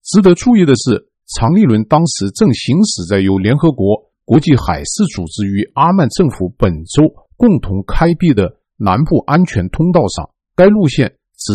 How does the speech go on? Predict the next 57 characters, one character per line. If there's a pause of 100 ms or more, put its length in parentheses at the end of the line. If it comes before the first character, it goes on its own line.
(120)
在 (260)
紧
急
撤
离
因
战
争 (160)
受 (160)
阻 (220)
而
滞
留
在
波
斯
湾
内 (360)
涉
及 (160)
一
万
一
千
名
海
员、 (280)
五
百
至
六
百
艘 (100)
商
船。 (240)
袭
击
发
生
数
小
时
后， (240)
伊
朗 (200)
已
公
开
对
外
放
话， (220)
警
告
商
船 (300)
停